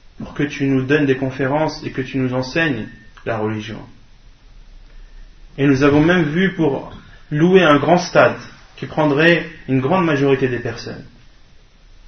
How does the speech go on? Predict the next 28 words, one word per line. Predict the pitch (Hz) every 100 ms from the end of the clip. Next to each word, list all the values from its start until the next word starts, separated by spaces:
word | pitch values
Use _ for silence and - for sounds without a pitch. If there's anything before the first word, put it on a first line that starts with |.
| - - - - -
Le | 123
Cheikh, | - 170
rahimahullah, | 156 147 143 143 131
a | 117
refusé | 120 117 117 117 104 - -
avec | 120 123
force. | - 151 - - - - - - - - - - - - - - - - - - -
Et | 135
l'homme | 143 180 160
lui | 143
a | 139
dit, « | 147 175 170 -
Oh | 156
Cheikh, | 147 185 170 -
ne | 156
viens | 147 156
qu'une | 185
semaine. | 180 185 180 156 117 - - - -
Une | 160 156
semaine, | - 170 175
ce | -
serait | 131 131 131
suffisant. » | 127 - 147 139 131 - - - -
Le | -
Cheikh | 160 147
a |
répondu | 139 143 147 139 160 170 165 - - - - - - - -
négativement. | 143 147 143 143 147 139 131 -